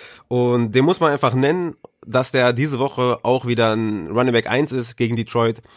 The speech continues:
weil die haben die letzten fünf Wochen die meisten Fantasy-Punkte an Running Backs zugelassen mit vierunddreißig Komma acht, dazu die meisten Rushing mit acht und die meisten Receiving-Touchdowns mit vier zugelassen.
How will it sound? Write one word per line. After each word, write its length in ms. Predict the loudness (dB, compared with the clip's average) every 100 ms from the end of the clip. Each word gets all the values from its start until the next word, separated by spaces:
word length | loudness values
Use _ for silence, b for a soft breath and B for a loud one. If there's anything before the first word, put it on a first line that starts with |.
| B B B
weil 420 | -2 0 2 2
die 140 | 2
haben 160 | 2 4
die 60 | 4
letzten 260 | 2 -2
fünf 320 | 0 -2 0
Wochen 420 | 0 0 0 -2 -4 b b
die 80 | 0
meisten 400 | 2 2 0 -4
Fantasy-Punkte 640 | 0 -2 -2 -6 -4 -2 0
an 140 | 0
Running 200 | 2 2
Backs 160 | 0 -2
zugelassen 380 | -4 -4 -4
mit 120 | -8 -8
vierunddreißig 640 | -4 -2 0 0 -2 -2
Komma 300 | -2 2 2
acht, 160 | 0 -6 B
dazu 260 | -6 -2 0
die 120 | 2
meisten 460 | 4 4 2 2 4
Rushing 420 | 4 4 0 0
mit 240 | -2 0
acht 360 | 0 -2 -2 -20 b
und 160 | -4 0
die 80 | 2
meisten 360 | 2 0 -2
Receiving-Touchdowns 840 | -4 -2 -2 0 0 -2 -2 -2 -2
mit 160 | -6
vier 360 | -4 0 0 -2
zugelassen. 560 | -8 -6 -6 -6 -10